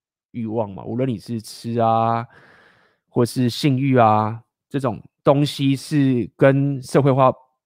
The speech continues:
无关的，就是你想要打炮这件事情跟社会无关。<laughs>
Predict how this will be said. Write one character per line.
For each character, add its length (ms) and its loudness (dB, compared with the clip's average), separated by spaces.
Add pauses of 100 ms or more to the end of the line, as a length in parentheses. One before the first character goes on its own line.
(140)
无 120 -8
关 300 -6
的， 100 -12 (300)
就 80 -8
是 80 -2
你 140 2
想 120 0
要 60 4
打 160 -2
炮 180 0
这 80 -6
件 120 -6
事 180 -12
情 260 -18 (440)
跟 160 -4
社 120 -6
会 80 -2
无 140 -6
关。 260 -12 (760)
<laughs> 320 -20